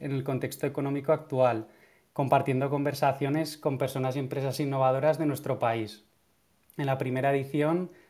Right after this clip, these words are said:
analizamos el universo de las criptomonedas y blockchain, donde disfrutamos de un debate súper enriquecedor, y hoy nos metemos de lleno en otro sector apasionante como son los eSports.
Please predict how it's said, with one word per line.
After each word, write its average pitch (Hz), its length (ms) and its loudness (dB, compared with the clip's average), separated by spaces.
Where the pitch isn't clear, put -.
analizamos 135 640 0
el 143 100 0
universo 143 380 -2
de 127 80 -2
las 123 140 -2
criptomonedas 131 680 -2
y 135 40 -2
blockchain, 175 600 -2
donde 135 220 0
disfrutamos 135 840 -2
de 139 80 -4
un 135 80 -2
debate 143 340 0
súper 131 280 -2
enriquecedor, 127 800 -2
y 151 100 4
hoy 151 60 8
nos 147 160 4
metemos 147 420 0
de 143 120 2
lleno 156 480 2
en 143 140 0
otro 135 180 -2
sector 139 280 -2
apasionante 143 520 0
como 139 200 -2
son 135 180 -2
los 147 160 -4
eSports. 113 520 -6